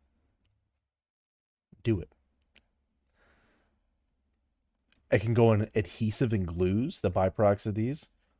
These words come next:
Corn starch. Don't even get me started about that. We got antibiotics. We got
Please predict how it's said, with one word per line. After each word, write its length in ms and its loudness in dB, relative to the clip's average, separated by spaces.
Corn 260 0
starch. 720 -2
Don't 180 -2
even 120 -2
get 100 -4
me 80 -12
started 340 -2
about 280 -6
that. 320 4
We 120 -4
got 200 -6
antibiotics. 760 -4
We 80 -6
got 180 -8